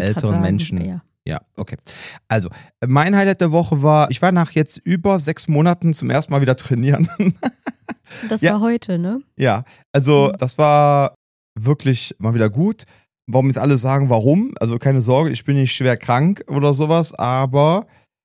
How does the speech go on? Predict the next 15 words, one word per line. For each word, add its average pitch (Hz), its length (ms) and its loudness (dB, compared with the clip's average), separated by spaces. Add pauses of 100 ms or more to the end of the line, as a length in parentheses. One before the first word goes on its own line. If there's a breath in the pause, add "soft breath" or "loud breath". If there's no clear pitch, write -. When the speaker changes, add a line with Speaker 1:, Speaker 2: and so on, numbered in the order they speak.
(180)
Speaker 2:
ich 117 160 -4
hatte 175 640 2
diese 135 340 -2
kompletten, 170 840 -2 (240)
ich - 120 -6
hab - 140 -8
geguckt, 175 360 -4 (100)
letztes 143 320 -4
Mal 156 160 0
war 135 140 0
ich 139 180 -6
am 117 200 -2
vierundzwanzigsten 156 1300 -4
neunten 120 360 0
trainieren, 185 540 -4